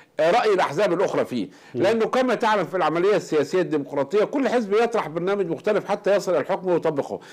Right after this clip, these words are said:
Speaker 1: في النقطة الثانية وهي حرية الرأي والخوف من وجود انفلات، وهو خوف مشروع بطبيعة الحال وقد عانينا منه كثيرا في مصر،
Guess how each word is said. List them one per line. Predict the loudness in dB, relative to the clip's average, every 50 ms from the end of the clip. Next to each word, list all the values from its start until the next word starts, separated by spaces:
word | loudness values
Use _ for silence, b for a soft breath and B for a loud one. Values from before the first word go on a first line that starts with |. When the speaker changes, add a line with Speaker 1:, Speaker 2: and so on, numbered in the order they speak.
| B B B
Speaker 1:
في | B
النقطة | -2 0 0 0 0 0 -2
الثانية | -2 0 0 0 2 2 2 4
وهي | 4 2 2
حرية | 2 0 0 2 2 2 2 0
الرأي | 0 2 2 4 4 4
والخوف | 2 2 0 -2 -2 0 2 2 0 0 -2
من | -2 -2 -2 -4 -4 -8 B B B B B B B
وجود | -2 0 2 2 2 2 2 2
انفلات، | 0 0 0 0 2 2 2 0 0
وهو | 0 0 0 0
خوف | 2 0 0 0 0 -2
مشروع | -4 -4 -4 -2 0 0 0
بطبيعة | 0 0 -2 0 0 0 0 0 -4
الحال | -8 -6 -2 0 0
وقد | 0 0 -2 -2 -2 0
عانينا | 2 2 2 2 2 2 0 0 0 -2
منه | -2 -2 -2 -2
كثيرا | -2 -2 -4 -2 -2 0 0 0
في | 0 -2 -4 -4
مصر، | -2 -2 -2 -2 -4